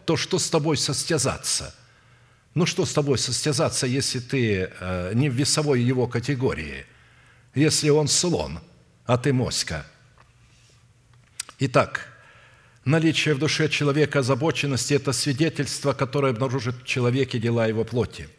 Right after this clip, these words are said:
От таких людей Писание говорит, следует удаляться, чтобы не утратить того, над чем мы трудились, но чтобы наследовать Царство Небесное в плоде древа жизни, взращенного нами в едеме нашего сердца.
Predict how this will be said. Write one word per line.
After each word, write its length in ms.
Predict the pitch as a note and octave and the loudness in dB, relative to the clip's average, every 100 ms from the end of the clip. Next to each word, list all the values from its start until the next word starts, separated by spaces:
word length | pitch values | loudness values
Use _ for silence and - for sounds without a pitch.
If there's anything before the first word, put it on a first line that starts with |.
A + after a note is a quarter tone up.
| _ - - - - | _ -20 -20 -20 -4
От 180 | C3 B2 | -2 2
таких 380 | D#3 D#3 D#3+ D3+ | 0 2 0 2
людей 400 | D#3 B2 C#3+ C#3 | 0 2 2 2
Писание 600 | C#3 - C#3+ C#3 C3+ B2+ | 0 0 2 2 2 2
говорит, 440 | B2+ B2+ C3 C3+ | 2 2 0 -2
следует 460 | - C3+ B2+ B2+ C3 | 0 0 2 0 0
удаляться, 500 | A#2+ A#2+ C3+ - B2+ | 0 2 2 0 -4
чтобы 320 | - B2 C3 | -2 0 2
не 80 | D3+ | 2
утратить 580 | D#3 C3 B2 B2+ A#2+ - | 0 2 2 0 -6 -2
того, 240 | A#2 B2+ | 0 2
над 180 | A#2+ A#2+ | 0 -2
чем 260 | - B2 | -2 -2
мы 120 | A2+ A2+ | 0 -2
трудились, 720 | B2 B2+ D3 A#2+ E2 - - - - - | -2 -2 0 0 -4 -10 -18 -20 -20 -2
но 120 | C3+ | 0
чтобы 260 | C3 D#3 C3+ | 2 0 0
наследовать 560 | B2+ - C#3+ C3 C3 B2 | 0 2 0 2 0 2
Царство 400 | C#3 - - B2+ | 0 0 -2 0
Небесное 800 | A#2+ A#2 C#3+ - G2 F2 D#2+ - - - | 0 2 0 0 -2 -4 -6 -12 -20 -20
в 80 | - | 0
плоде 300 | B2 B2 B2+ | 2 4 2
древа 300 | A2+ A#2+ G#2+ | 2 2 2
жизни, 340 | D3 D3 A#2+ | 0 0 0
взращенного 720 | A2 G#2 B2+ - B2+ A#2+ A#2 | -2 2 2 0 -2 -2 0
нами 260 | A2 B2 A#2 | 0 0 0
в 60 | G#2 | 0
едеме 360 | A#2+ A#2 A2+ | 0 0 0
нашего 380 | G#2+ G2+ A2+ G#2+ | -2 -2 -4 -6
сердца. 460 | - A2+ - - | -4 -4 -4 -10